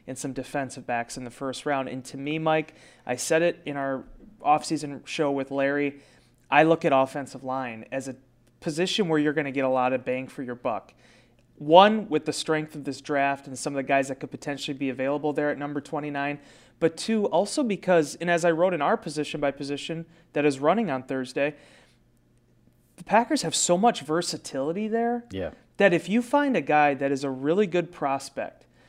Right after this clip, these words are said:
Speaker 1: that maybe he was a left tackle, maybe he was a college guard, maybe, maybe he was a center, although typically that's not been a position the Packers have used, uh, have drafted in the first round,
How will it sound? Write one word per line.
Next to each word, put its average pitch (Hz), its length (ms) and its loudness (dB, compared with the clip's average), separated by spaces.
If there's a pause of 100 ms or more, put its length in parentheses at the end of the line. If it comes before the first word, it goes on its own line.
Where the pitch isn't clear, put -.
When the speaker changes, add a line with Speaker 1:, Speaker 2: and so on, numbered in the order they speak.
(300)
Speaker 1:
that 165 280 4
maybe 175 300 -2
he 214 120 -2
was 202 280 -2
a 185 80 -8 (100)
left 208 440 2
tackle, 127 320 -2
maybe 139 260 -6
he 185 40 -4
was 175 100 -4
a 175 60 -2
college 170 540 2
guard, 151 400 2
maybe, 170 240 -8
maybe 190 500 -6
he 254 40 4
was 202 120 -2
a 175 60 2
center, 180 400 0
although 139 200 0
typically 160 460 -6
that's 151 260 0
not 147 180 -2
been 147 100 -4
a 139 40 -6
position 139 400 -8
the 131 60 -6
Packers 135 300 -4
have 135 120 -8
used, 139 400 -6 (480)
uh, 120 160 -2
have 127 160 -8
drafted 147 420 4
in 135 100 -6
the 127 60 -6
first 135 340 -8
round, 160 260 0